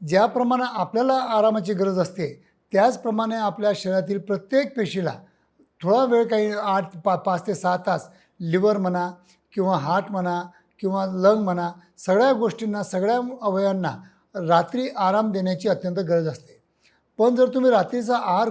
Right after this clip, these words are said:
खूप जास्त घेतला आणि रात्रभर तुमचे जे अवयव आहेत ते कार्य करत असतील तर त्यांना रेस्ट भेटणार नाही आणि दुसऱ्या दिवशी तुम्हाला कुठे ना कुठे थकल्यासारखं वाटेल आणि कुठे ना कुठे तुम्हाला एनर्जीमध्ये कमी वाटेल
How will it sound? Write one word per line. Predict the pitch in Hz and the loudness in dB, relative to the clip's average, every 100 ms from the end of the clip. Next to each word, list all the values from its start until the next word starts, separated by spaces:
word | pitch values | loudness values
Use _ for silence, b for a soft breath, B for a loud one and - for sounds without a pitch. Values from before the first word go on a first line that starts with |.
| 220 | -4
खूप | 247 262 | -6 -4
जास्त | 208 202 - 220 208 208 202 | 0 0 0 -2 -2 -2 -2
घेतला | 165 165 202 135 - b b b | -2 -2 -2 -4 -6 b b b
आणि | 196 202 254 | -2 0 2
रात्रभर | 214 180 - 262 247 | 2 2 2 4 4
तुमचे | 262 247 196 247 | 2 -2 -2 -2
जे | 220 233 233 233 170 | -2 -2 -2 -4 -8
अवयव | 220 185 202 202 | -2 2 4 2
आहेत | 190 | 2
ते | 202 | -2
कार्य | 208 180 185 | -2 0 0
करत | 196 196 | 0 0
असतील | 185 180 196 147 - | 0 -2 -4 -8 -8
तर | _ _ _ 226 | _ _ _ -2
त्यांना | 180 220 240 | 0 2 2
रेस्ट | 190 220 214 | 2 2 2
भेटणार | 196 190 226 | -2 -2 -2
नाही | 208 180 247 B B _ | 0 -2 -4 B B _
आणि | 226 175 | -6 -4
दुसऱ्या | 170 226 | 0 2
दिवशी | 240 196 | 2 0
तुम्हाला | 208 208 208 | -6 -4 -2
कुठे | 202 202 208 | -2 -2 -2
ना | |
कुठे | 190 196 202 | -2 -4 -4
थकल्यासारखं | 165 160 202 180 185 185 | -6 -2 -2 0 -2 -2
वाटेल | 175 185 202 196 - _ - | -2 -2 -6 -8 -18 _ -6
आणि | 185 208 | -4 -2
कुठे | 202 180 262 | -4 -2 0
ना | 240 | 0
कुठे | 233 | -2
तुम्हाला | 220 208 208 | -2 -4 -2
एनर्जीमध्ये | 208 196 202 190 196 190 | -2 -2 -2 -2 -2 -2
कमी | 190 190 226 | -2 -2 0
वाटेल | 214 160 185 208 | 0 -2 -4 -6